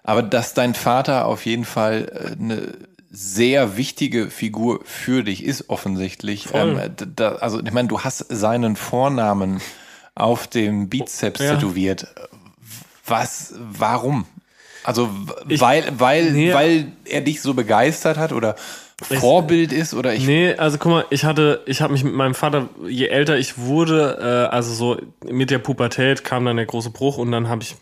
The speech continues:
Speaker 2: mochte ich den gar nicht mehr leiden und wir haben uns wirklich überhaupt nicht verstanden.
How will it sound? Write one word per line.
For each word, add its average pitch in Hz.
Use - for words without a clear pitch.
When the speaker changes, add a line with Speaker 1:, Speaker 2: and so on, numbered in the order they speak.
Speaker 2:
mochte 107
ich -
den 113
gar 113
nicht 117
mehr 107
leiden 104
und 101
wir 117
haben -
uns 110
wirklich 120
überhaupt 127
nicht 117
verstanden. 117